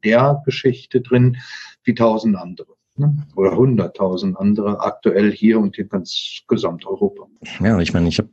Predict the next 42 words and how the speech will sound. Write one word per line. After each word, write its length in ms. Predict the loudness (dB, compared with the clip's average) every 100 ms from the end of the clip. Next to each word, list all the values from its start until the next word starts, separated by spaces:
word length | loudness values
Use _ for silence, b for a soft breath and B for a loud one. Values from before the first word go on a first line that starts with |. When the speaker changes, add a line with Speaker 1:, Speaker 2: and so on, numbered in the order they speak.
| 0
Speaker 2:
eben 200 | 2 4
gesagt, 280 | 2 0
du 60 | 2
bist 240 | 2 0
Experte 560 | -2 -4 -4 -6 -6 -8
für, 460 | -4 -2 -2 -6 -10
für 460 | -8 -2 0 0 -2
das 260 | -2 -2 0
Thema 240 | 2 0
Zuschüsse. 480 | 2 0 0 -2 -4 B B B B -8
Das 180 | -2 0
heißt, 160 | 2
du 60 | 2
hast 140 | 2
auch 80 | 0
selber 280 | 2 2 2
für 120 | 2
dich 220 | 0 0
bereits 280 | 0 0 0
einen 80 | 0
Antrag 280 | 0 0 -2
gestellt 320 | -2 -2 0
für 120 | -2
Zuschüsse, 420 | 0 0 0 0
oder 140 | 2 2
wie 80 |
ist 140 | 0 -2
das? 180 | -6 -10 _ _ _ _ _ _ _ -4
Speaker 1:
Ich, 360 | -4 -2 -6 -6
nachdem 460 | -4 -2 2 2 2
ich 80 |
erstmal 340 | -2 -2 -2 -2
zwei 240 | -2 -2
Tage 320 | 0 -2 -2
bitterlich 480 | -2 -2 0 -2 -2
geweint 560 | -4 -2 0 2 0 0
habe, 360 | -2 0 0
<laughs> 540 | 2 0 2 0 0 0
was 240 | 0 0
alles 380 | -2 0 -2 -2
weggebrochen 560 | -4 -4 -6 -6 -2 0
ist, 180 | 0